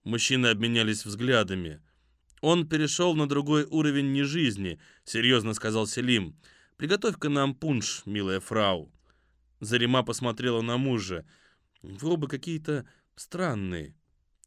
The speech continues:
"Мы просто задумчивые", мягко обнял её за плечи Артём. "Рюйтель умер, но он был не дороже своей одежды, не переживай". "Слуга народа", проворчал Селим, считавший себя хозяином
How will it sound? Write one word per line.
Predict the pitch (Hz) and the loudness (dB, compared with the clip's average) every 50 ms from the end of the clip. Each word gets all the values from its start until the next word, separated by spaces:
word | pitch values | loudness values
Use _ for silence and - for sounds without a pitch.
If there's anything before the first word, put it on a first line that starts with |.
| _ - | _ -6
"Мы | 127 135 147 147 143 127 - | -4 0 0 0 0 0 -2
просто | - 135 131 127 - - 117 | -4 -4 -4 -4 -4 -6 -6
задумчивые", | 117 120 113 113 120 120 110 104 - - - 98 90 92 92 90 85 - - - _ _ _ - | -4 -4 -2 -2 0 0 0 0 -2 -4 -6 -4 -2 -2 -2 -2 -2 -4 -8 -18 _ _ _ 4
мягко | 123 127 117 - - 113 | 4 4 4 2 -2 -8
обнял | 107 - - 127 113 110 113 107 107 | -4 0 0 0 2 2 0 2 2
её | 107 110 104 | 4 4 2
за | 110 107 98 | 2 0 0
плечи | 107 110 110 104 - 110 | 0 -2 -2 0 0 0
Артём. | 107 104 101 - - 110 101 92 76 76 - - _ _ _ _ _ - | 0 0 -2 -2 0 0 0 0 -4 -8 -14 -20 _ _ _ _ _ -4
"Рюйтель | - 143 165 160 156 156 139 139 143 - | 0 2 2 2 2 0 -2 -2 -4 -2
умер, | 185 175 151 127 110 95 82 71 - _ _ _ _ _ - | -2 0 2 4 2 2 0 -2 -8 _ _ _ _ _ -6
но | - 151 170 - - | -4 -4 -4 -2 -2
он | 190 185 170 160 | 0 0 0 2
был | 170 175 165 | 2 2 4
не | 160 151 143 | 2 2 2
дороже | 147 143 151 156 147 131 135 127 | 2 2 4 4 2 2 0 -2
своей | - 131 127 131 131 127 127 | -2 -2 0 2 2 2 2
одежды, | 131 131 143 147 127 107 92 92 90 | 0 0 0 0 0 0 0 -4 -4
не | 92 90 | -4 -4
переживай". | 90 98 98 101 98 113 123 123 127 123 110 92 80 76 - _ _ _ _ _ _ _ _ _ _ _ _ _ | -4 -4 -4 -4 -2 -2 -2 0 2 2 2 2 0 -2 -8 _ _ _ _ _ _ _ _ _ _ _ _ _
"Слуга | - - 98 104 101 110 117 117 | -14 -10 -8 -6 -2 0 0 0
народа", | 110 107 104 104 110 117 117 110 98 95 80 76 - _ _ _ _ | 0 0 0 0 2 2 2 4 4 2 0 -2 -6 _ _ _ _
проворчал | - 107 107 107 101 - - 113 104 95 | -4 0 0 0 0 2 2 2 2 2
Селим, | - - 107 107 110 113 107 92 - - - _ _ _ _ | 0 -4 -2 0 2 2 2 0 -2 -6 -14 _ _ _ _
считавший | - - 117 110 147 143 127 - - 123 | -12 -10 -4 0 2 2 2 0 -2 -4
себя | 113 123 123 131 123 | -4 -2 0 0 0
хозяином | 120 123 117 117 110 123 131 131 127 123 117 117 113 107 95 | 0 0 -2 -2 0 2 2 4 4 2 2 0 0 -2 -2